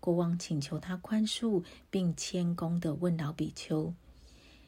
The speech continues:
：“因为我的疏忽而对您造成这么可怕的错误，我该怎么补救呢？我一定会处罚那些造成冤狱的人。”米惹西回答说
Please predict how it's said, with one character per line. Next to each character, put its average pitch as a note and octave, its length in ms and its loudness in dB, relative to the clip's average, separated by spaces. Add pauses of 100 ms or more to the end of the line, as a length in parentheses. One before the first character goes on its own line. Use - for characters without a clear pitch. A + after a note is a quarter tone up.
(300)
：“因 F#3+ 160 2
为 F#3+ 160 0
我 E3+ 140 2
的 E3+ 120 0
疏 A3 280 0
忽 A3+ 260 2
而 F#3 100 -2
对 A#3+ 220 4
您 G3+ 240 4
造 A#3+ 260 4
成 F3+ 300 0
这 B3 140 2
么 B3 180 6
可 - 220 -2
怕 A#3 240 0
的 G3 120 0
错 G#3+ 240 0
误， G3 240 4 (300)
我 E3+ 220 4
该 G3 200 -2
怎 G3+ 160 -2
么 F3 160 2
补 E3+ 220 -2
救 A#3 280 4
呢？ A3+ 260 4 (480)
我 F#3 120 4
一 G3 140 0
定 C#4 260 8
会 A#3+ 220 6
处 F3+ 180 -4
罚 E3+ 220 0
那 G3+ 160 2
些 F#3+ 220 -2
造 G3+ 260 0
成 D3+ 280 -2
冤 G#3 280 6
狱 G#3+ 160 4
的 E3+ 140 -2
人。” - 260 -10 (1300)
米 F3 160 6
惹 F#3+ 200 4
西 G3 240 0
回 D#3 200 0
答 E3+ 180 0
说 F3+ 400 0